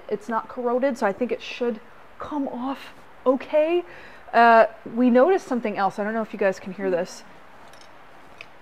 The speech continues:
Can you hear that? I almost had a heart attack yesterday when Taylor was like, "Why is it jingling?" Didn't, didn't use that word, but, uh, I think what's happened is that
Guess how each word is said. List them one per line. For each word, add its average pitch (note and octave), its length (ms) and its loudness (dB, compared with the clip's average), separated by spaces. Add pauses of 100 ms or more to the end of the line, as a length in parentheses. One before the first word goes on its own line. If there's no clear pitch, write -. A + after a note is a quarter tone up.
(1300)
Can A#3 120 -10
you A3 60 -4
hear G3+ 140 -10
that? A3+ 180 -8 (960)
I A#3 100 4
almost C#4+ 260 6
had C4+ 120 10
a A#3 40 10
heart C4+ 240 10
attack A3 320 0
yesterday G3+ 400 2
when F#3+ 100 -6
Taylor G#3+ 320 4
was G#3 140 0
like, G#3 180 6
"Why E4+ 380 8
is D#4+ 100 -4
it E4 180 0 (400)
jingling?" A3 720 2 (420)
Didn't, F3+ 200 -12 (220)
didn't F3 320 -12
use D#3 100 -14
that D#3+ 160 -8
word, D#3 240 -8
but, G3 140 2 (340)
uh, A3 300 10 (160)
I B3+ 100 12
think F#4+ 220 2
what's F#4 160 6
happened A#3 640 4
is A3 220 4
that G#3 500 6